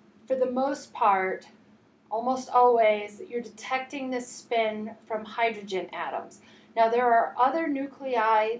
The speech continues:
that have uneven number of electrons, so they're unpaired, uh, protons, excuse me, protons, unpaired protons, that results in spin and that you can detect.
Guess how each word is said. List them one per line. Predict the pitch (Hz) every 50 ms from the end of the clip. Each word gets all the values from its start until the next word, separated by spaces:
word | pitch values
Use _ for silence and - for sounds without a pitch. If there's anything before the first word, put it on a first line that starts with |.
| -
that | - 226 226 226 226 -
have | - - 240 226 220 220 - -
uneven | 226 233 254 269 277 269 269 247 247 254 247
number | 233 226 233 233 226 226 220
of | 214
electrons, | 214 214 208 208 208 - 202 185 175 -
so | 202 185
they're | 185 185 180 - - -
unpaired, | 220 226 233 240 247 254 247 - - - 262 254 240 220 180 185 185 208 - - - - _ _ _ _ _ _ -
uh, | 202 196 190 196
protons, | 196 - - 277 254 247 247 - 185 170 160 165 226 233 - -
excuse | - - - - - 196 185 185 190
me, | 202 220
protons, | 214 - - 247 240 247 247 240 214 175 151 131 170 185 185 - -
unpaired | 226 226 240 247 - 247 233 226 226 -
protons, | - 226 220 214 214 208 202 180 175 175 175 190 190 - - - - - - _ - _ _ _ _ -
that | 233 220 208 - -
results | 226 220 220 - 233 226 233 240 233 233 - - - -
in | 214 220 220 226
spin | 202 - - - - 262 233 202 196 196 196 202
and | 202 208
that | 208 196 190 - -
you | 220 226 226
can | - - 240 220
detect. | 190 202 214 - - 285 269 226 190 185 185 - - -